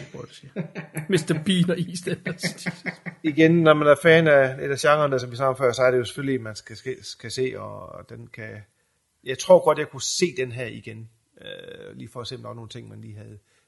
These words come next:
Speaker 2: misset undervejs. Jeg synes, der er lidt mere i den her. Ikke meget, men lidt mere, end, end der var i den første, vi snakkede om. Så ja, den er godkendt.
Speaker 1: Vi tager den igen til næste år.
Speaker 2: <laughs> Ja.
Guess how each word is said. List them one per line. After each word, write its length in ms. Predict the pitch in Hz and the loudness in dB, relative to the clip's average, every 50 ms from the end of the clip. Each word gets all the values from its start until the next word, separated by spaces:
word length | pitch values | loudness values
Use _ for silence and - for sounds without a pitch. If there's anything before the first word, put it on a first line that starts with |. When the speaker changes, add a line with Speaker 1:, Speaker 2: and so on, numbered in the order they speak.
| _ - | _ -18
Speaker 2:
misset 420 | 117 117 120 123 120 - 110 107 | -16 -12 -10 -10 -10 -10 -12 -14
undervejs. 460 | 104 104 104 104 107 - - - - | -16 -16 -16 -14 -14 -16 -16 -18 -20
Jeg 100 | - - | -20 -20
synes, 180 | - - 117 110 | -20 -20 -20 -16
der 100 | - 120 | -12 -10
er 60 | 120 | -8
lidt 200 | 127 131 135 123 | -8 -8 -10 -8
mere 160 | 143 143 131 | -2 0 0
i 40 | 123 | 0
den 180 | 117 120 120 107 - | 0 -2 -8 -10 -6
her. 180 | 156 151 117 101 - _ _ _ _ _ - | -4 -4 -4 -4 -6 _ _ _ _ _ 2
Ikke 200 | - 165 190 190 | 4 6 6 8
meget, 360 | 175 160 160 165 175 170 147 | 10 10 10 10 8 4 2
men 80 | 135 127 | -2 -8
lidt 180 | 139 147 139 | -8 -10 -8
mere, 300 | 139 131 131 135 131 120 | -8 -6 -6 -6 -6 -8
end, 140 | 117 113 113 | -10 -12 -14
end 180 | 113 113 110 113 | -14 -14 -14 -14
der 60 | 113 | -14
var 140 | 110 113 113 | -14 -14 -14
i 40 | |
den 120 | 113 110 104 | -14 -16 -18
første, 280 | 113 113 113 - - | -20 -20 -20 -20 -20
vi 80 | 117 113 | -20 -20
snakkede 260 | 104 120 117 110 104 | -20 -20 -20 -20 -20
om. 100 | - - _ _ | -20 -20 _ _
Så 100 | _ - 101 104 104 101 _ _ _ _ _ _ _ _ - | _ -20 -20 -20 -20 -20 _ _ _ _ _ _ _ _ -16
ja, 80 | 113 113 113 _ _ _ _ _ _ _ _ _ | -16 -16 -16 _ _ _ _ _ _ _ _ _
den 140 | - 127 131 | -16 -12 -12
er 40 | 131 | -12
godkendt. 400 | 127 143 160 160 - 139 139 _ _ _ _ _ _ _ _ _ _ _ _ _ _ _ _ _ _ _ _ _ _ _ _ _ | -12 -12 -14 -14 -14 -16 -20 _ _ _ _ _ _ _ _ _ _ _ _ _ _ _ _ _ _ _ _ _ _ _ _ _
Speaker 1:
Vi 100 | - 170 | -10 -8
tager 180 | 165 - 196 185 | -4 -2 0 0
den 80 | 160 151 | 0 -2
igen 180 | 147 165 170 | -2 -4 -4
til 100 | - 165 | -4 -4
næste 240 | 156 160 156 - 143 | -4 -6 -6 -6 -10
år. 160 | 139 - _ _ _ - | -10 -10 _ _ _ -16
Speaker 2:
<laughs> 100 | - - | -8 -4
Ja. 160 | 160 143 135 | -2 0 0